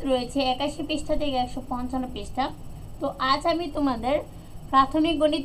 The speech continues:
বইয়ের পৃষ্ঠা নং নব্বই, অঙ্ক নং সাত নিয়ে আজ আমি আলোচনা করব। তাহলে সাত নম্বর অঙ্কটিতে দেখো আছে, সুরমা প্রতি ডজন একশো বিশ টাকা ধরে ছয়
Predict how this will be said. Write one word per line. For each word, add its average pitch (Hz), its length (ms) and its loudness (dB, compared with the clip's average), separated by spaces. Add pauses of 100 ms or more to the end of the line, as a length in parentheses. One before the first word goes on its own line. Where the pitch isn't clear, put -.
বইয়ের 247 220 2 (380)
পৃষ্ঠা 285 360 -2
নং 269 100 0 (380)
নব্বই, 254 440 6 (240)
অঙ্ক 294 160 0 (140)
নং 262 120 4 (280)
সাত 247 220 2 (680)
নিয়ে 277 240 4
আজ 226 160 -2
আমি 240 160 -2
আলোচনা 269 320 0
করব। 285 160 2 (220)
তাহলে 247 220 2 (100)
সাত 233 160 -4 (100)
নম্বর 262 280 2 (200)
অঙ্কটিতে 233 540 -6
দেখো 226 220 0 (220)
আছে, 262 240 -2 (680)
সুরমা 311 460 6 (200)
প্রতি 285 460 2 (600)
ডজন 262 460 6 (500)
একশো 285 200 -2 (100)
বিশ 285 160 2 (120)
টাকা 302 240 4 (140)
ধরে 233 220 4 (340)
ছয় 254 240 6